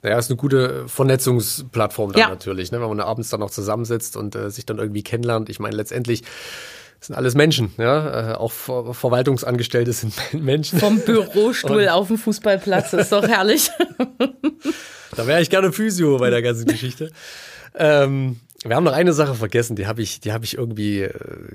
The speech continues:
Speaker 1: ganz, äh, schnell übersprungen. Aber das Thema Nachhaltigkeit ist ja in dem Projekt der, der, dem Stadion der Träume, es steht ja auch ganz oben. Es ist ein wesentlicher Bestandteil. Und, äh, wie habt ihr euch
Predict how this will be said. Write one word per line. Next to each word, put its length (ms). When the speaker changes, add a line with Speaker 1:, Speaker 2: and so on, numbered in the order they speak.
Speaker 1:
ganz, 340
äh, 420
schnell 220
übersprungen. 580
Aber 240
das 140
Thema 240
Nachhaltigkeit 880
ist 220
ja 280
in 460
dem 180
Projekt 680
der, 520
der, 200
dem 140
Stadion 360
der 120
Träume, 400
es 160
steht 120
ja 100
auch 120
ganz 220
oben. 260
Es 160
ist 140
ein 400
wesentlicher 400
Bestandteil. 640
Und, 440
äh, 440
wie 140
habt 180
ihr 60
euch 260